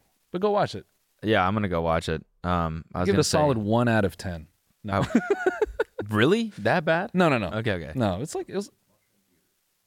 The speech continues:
Speaker 2: I'm not gonna watch
Speaker 1: Yeah,
Speaker 2: it in
Speaker 1: don't
Speaker 2: the
Speaker 1: watch it on
Speaker 2: fucking
Speaker 1: your fridge.
Speaker 2: theater.
Speaker 1: Don't
Speaker 2: I,
Speaker 1: watch it on YouTube T V.
Speaker 2: I do. I'm gonna watch it on my iPod Touch.
Speaker 1: You know what's hilarious?
Speaker 2: What?
Speaker 1: Is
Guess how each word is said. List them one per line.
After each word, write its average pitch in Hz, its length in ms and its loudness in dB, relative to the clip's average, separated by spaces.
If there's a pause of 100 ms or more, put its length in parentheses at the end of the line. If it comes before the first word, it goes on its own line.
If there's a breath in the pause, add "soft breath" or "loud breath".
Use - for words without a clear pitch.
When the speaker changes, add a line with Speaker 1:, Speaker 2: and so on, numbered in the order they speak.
(160)
Speaker 2:
I'm 135 100 -8
not 170 180 0
gonna 170 180 2
watch 110 280 2
Speaker 1:
Yeah, 131 60 2
Speaker 2:
it - 20 0
in 113 60 -2
Speaker 1:
don't 151 140 2
Speaker 2:
the - 60 -2
Speaker 1:
watch 156 160 2
it - 20 4
on 113 60 4
Speaker 2:
fucking 165 120 2
Speaker 1:
your 196 100 4
fridge. 139 360 2
Speaker 2:
theater. 117 220 2
Speaker 1:
Don't 131 140 2
Speaker 2:
I, - 20 2
Speaker 1:
watch 143 260 2
it 156 80 2
on 143 180 2
YouTube 135 400 2
T 147 120 -2
V. 117 40 4
Speaker 2:
I 120 220 2
do. 147 380 4 (200)
I'm 117 140 2
gonna 123 160 4
watch 120 340 2
it 120 200 0 (320)
on 117 260 -2
my 180 320 2
iPod 196 300 2
Touch. - 600 -4 (1040)
Speaker 1:
You 117 80 -4
know 120 60 0
what's 131 140 0
hilarious? 117 520 -6 (120)
Speaker 2:
What? 90 320 -8
Speaker 1:
Is 98 500 -2